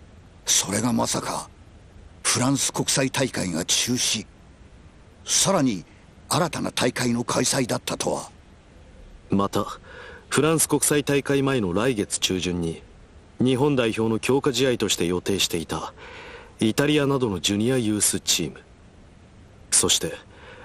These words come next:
Speaker 2: ドイツとオランダのクラブチームからも、試合をキャンセルしたいと、協会に申し込みがありました。
Speaker 1: おそらく、向こうの協会が、代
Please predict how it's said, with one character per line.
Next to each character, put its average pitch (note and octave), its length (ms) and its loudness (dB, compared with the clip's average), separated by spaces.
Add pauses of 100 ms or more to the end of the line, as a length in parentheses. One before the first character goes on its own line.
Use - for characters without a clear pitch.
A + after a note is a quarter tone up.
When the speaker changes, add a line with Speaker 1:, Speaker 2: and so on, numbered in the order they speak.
(120)
Speaker 2:
ド D3+ 220 4
イ D3 40 2
ツ - 140 2
と A#2+ 100 4
オ B2 60 2
ラ C3 100 2
ン B2+ 60 2
ダ B2 80 2
の A#2+ 100 0
ク - 140 -2
ラ C3+ 80 4
ブ C3+ 80 0
チ - 160 0
ー A#2+ 40 2
ム G2 60 -2
か - 100 -8
ら D2+ 60 -4
も、 - 240 -8 (440)
試 - 300 4
合 A#2+ 220 2
を G#2+ 40 -2
キ - 140 -4
ャ A#2+ 80 2
ン C3+ 80 2
セ - 140 0
ル - 80 -2
し - 100 2
た D#2+ 100 -6
い D2+ 80 -6
と、 D2+ 240 -4 (380)
協 G#2 220 2
会 G2 200 -2
に F#2+ 120 0
申 F#2+ 200 2
し - 100 2
込 - 100 -2
み F#2 120 -2
が E2+ 120 -2
あ E2 40 -2
り E2 60 -2
ま D#2 100 -2
し - 100 0
た。 - 180 -12 (1000)
Speaker 1:
お A2 100 2
そ C#3+ 140 2
ら B2 140 0
く、 G#2 260 -4 (140)
向 A2 180 2
こ D3+ 220 2
う - 20 4
の C3+ 100 4
協 C3 220 0
会 A#2 220 2
が、 G#2+ 260 -2 (640)
代 C#3+ 200 4